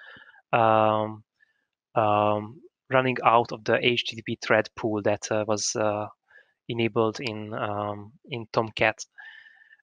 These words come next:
Another occasion there where we could use this data in a great way, um, where in one of our clusters, uh,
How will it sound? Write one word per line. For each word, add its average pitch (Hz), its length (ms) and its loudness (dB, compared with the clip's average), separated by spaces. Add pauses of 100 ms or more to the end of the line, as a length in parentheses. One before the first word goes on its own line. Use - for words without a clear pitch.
Another 160 300 6
occasion 131 640 2
there 120 240 2
where 117 160 0
we 113 60 -6
could 110 220 -14
use 135 300 0
this 117 180 -4
data 113 540 2 (260)
in 110 120 -8
a 107 40 -8
great 123 400 2
way, 131 280 2 (140)
um, 110 560 0 (640)
where 113 400 4
in 123 220 -2
one 135 140 6
of 143 120 -2
our 135 120 -2
clusters, 131 920 2
uh, 110 460 0